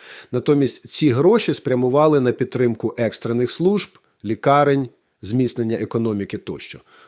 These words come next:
Усе це, як на мене, марно. Як зміцнюється економіка в Україні? Подивіться моє інтерв'ю з Павлом Себастьяновичем. Це була частина повного випуску новин, який виходить на каналі Кофе з Любарським щодня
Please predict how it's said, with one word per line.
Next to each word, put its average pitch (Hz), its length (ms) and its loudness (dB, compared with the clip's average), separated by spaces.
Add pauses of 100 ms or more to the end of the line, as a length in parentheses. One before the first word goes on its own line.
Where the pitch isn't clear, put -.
Усе 147 340 2
це, 202 260 2
як 160 260 0
на 123 80 -2
мене, 156 280 2
марно. 101 480 -4 (380)
Як 170 420 4
зміцнюється 139 800 0
економіка 127 600 0
в 113 100 0
Україні? 98 480 -4
Подивіться 113 480 -2
моє 107 240 -2
інтерв'ю 107 360 -2
з - 40 -10
Павлом 107 340 -4
Себастьяновичем. 220 880 -2 (580)
Це 165 140 2
була 160 200 6
частина 151 460 4
повного 139 480 4
випуску 127 440 2
новин, 120 320 4
який 110 220 2
виходить 107 460 0
на 113 100 -2
каналі 107 380 0
Кофе 107 280 -2
з - 120 -6
Любарським 101 500 -2
щодня 101 480 -4